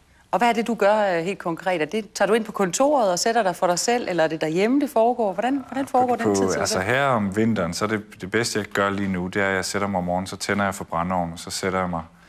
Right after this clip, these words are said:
Speaker 2: ved stuevinduet og kigger ud over vandet, og nu er det så bælragende mørkt, men så kan jeg i hvert fald tænde pejsen, og så lige have den der ro på, før familien vågner. Det giver mig en god mulighed til at lige at vurdere,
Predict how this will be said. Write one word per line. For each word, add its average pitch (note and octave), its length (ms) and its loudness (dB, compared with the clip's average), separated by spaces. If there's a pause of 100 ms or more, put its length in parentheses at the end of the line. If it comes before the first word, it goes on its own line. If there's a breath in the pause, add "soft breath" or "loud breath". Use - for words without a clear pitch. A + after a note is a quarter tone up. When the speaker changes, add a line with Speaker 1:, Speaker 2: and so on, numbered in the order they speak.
(260 soft breath)
Speaker 2:
ved G2+ 80 -8
stuevinduet F#2 720 -4
og E2 80 -4
kigger F#2 240 -8
ud F2 100 -2
over D#2+ 180 0
vandet, E2 320 -4
og D#2 340 -8
nu F2 60 -10
er F2 40 -8
det E2+ 120 -12
så F2 120 -6
bælragende E2+ 500 -4
mørkt, D#2 300 -6
men F#2+ 100 -14
så - 40 -14
kan F2+ 60 -4
jeg F2 60 -4
i F2 40 -6
hvert F2 80 -4
fald F2 160 -8
tænde F2+ 220 -8
pejsen, E2 480 -6
og E2 80 -10
så F2+ 180 -6 (480 loud breath)
lige G#2+ 180 0
have G#2+ 160 0
den F#2+ 180 -2
der F2+ 120 0
ro G2 320 -2
på, F2 200 -6
før F#2 220 -4
familien F2 540 -6
vågner. E2+ 300 -6
Det - 300 -12
giver G#2 200 0
mig F2 300 -4
en F2+ 100 -4
god F#2 180 -4
mulighed F2+ 340 -6
til - 160 -6
at E2+ 60 -2
lige F2 140 -6
at E2+ 80 -6
vurdere, F2 380 -4